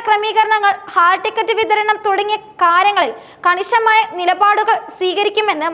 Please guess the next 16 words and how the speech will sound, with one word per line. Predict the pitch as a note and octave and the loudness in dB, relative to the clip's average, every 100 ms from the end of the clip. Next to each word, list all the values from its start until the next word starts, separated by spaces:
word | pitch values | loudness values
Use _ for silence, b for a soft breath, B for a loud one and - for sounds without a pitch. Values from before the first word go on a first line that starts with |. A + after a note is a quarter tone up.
| D#4 | -2
മന്ത്രി | D#4+ F4 F4 E4 | -2 -4 -2 -2
ഉറപ്പു | E4 E4+ F4+ | -2 -4 -4
നൽകി. | E4 E4+ D#4+ - - _ _ - | -2 -6 -8 -14 -20 _ _ 0
പരീക്ഷാ | G4+ G#4+ G#4 B4 B4 | 0 0 0 0 2
കാലയളവിൽ | A#4 A#4 A#4 A#4 A#4 A4 F4+ | 2 4 4 2 2 2 2
വൈദ്യുതി | F4+ F#4 G#4 A4 | 0 0 -2 0
തടസ്സം | G#4+ G#4+ G#4+ G4+ | 0 0 -2 -2
ഉണ്ടാകാതിരിക്കാനും | G4 G#4 A4 A4 A4 A4 F#4+ D4+ E4+ D#4+ | 0 2 2 0 -2 0 -2 -2 -4 0
ഗതാഗത | E4 F4 F4+ G4 G#4 | 0 0 0 0 0
സൗകര്യങ്ങൾ | G4+ G4+ G#4 G#4 G#4+ F#4 | 0 2 2 0 0 0
ഉറപ്പാക്കാനും | F#4 G#4+ A4 G#4+ G4+ - B B D4+ | 0 0 2 2 0 -4 B B -2
അതത് | D#4+ E4+ F#4+ | -2 0 0
വകുപ്പുകളുമായി | F4+ F#4+ G#4 A4 G#4+ G#4+ A4 G#4+ G#4+ | 0 0 0 0 2 2 0 -4 0
സഹകരിച്ച് | F4+ G#4 G#4+ G#4+ G#4+ G4+ | 0 2 0 0 -4 0
പ്രവർത്തിക്കാനും | E4+ F4+ F#4+ G#4+ G#4 E4 E4 | 0 0 -4 -2 -2 -2 -6
തീരുമാനിച്ചിട്ടുണ്ട്. | E4 E4 E4+ E4+ F4+ F4 E4 | -6 0 0 -2 -6 -2 0